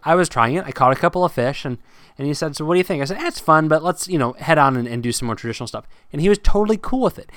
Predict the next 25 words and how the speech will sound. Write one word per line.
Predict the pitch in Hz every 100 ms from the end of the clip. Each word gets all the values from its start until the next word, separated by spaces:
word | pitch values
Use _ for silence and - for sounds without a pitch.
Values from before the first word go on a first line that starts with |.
| -
He, | - - 147
he | 139 135 -
offered | 135 147 - 190 165 156 131
doing | 143 151
something | 143 165 190 208 131
new. | 110 147 - - -
I | - 175
tried | - 123 131
it. | 190 - -
It | 254
was | 294
fun. | - 101 107 160 -
It |
wasn't | 190 180 170
how | 151
I |
wanted | 135 123 123
to | 127
spend | - 120 123
my | 156
morning, | 123 98 123 - - - 120
but | 127 135
I | 117 120
tried | - 120
it, | 151